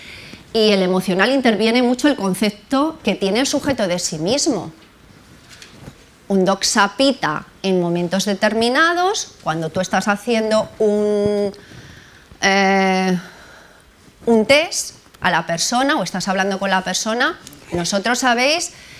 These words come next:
que la mitad de lo que tenemos, eh, es, pues bueno,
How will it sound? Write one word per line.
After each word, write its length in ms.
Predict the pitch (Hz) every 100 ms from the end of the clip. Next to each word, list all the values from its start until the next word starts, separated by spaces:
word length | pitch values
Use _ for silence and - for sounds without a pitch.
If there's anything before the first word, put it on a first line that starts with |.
| -
que 100 | -
la 100 | 185
mitad 280 | 190 185 226
de 120 | 262
lo 120 | 277
que 120 | 269 254
tenemos, 840 | 254 277 320 339 349 370 - - - -
eh, 580 | - 202 196 196 196 196 - - - -
es, 300 | 214 233 269
pues 220 | - 220
bueno, 380 | 196 220 190 165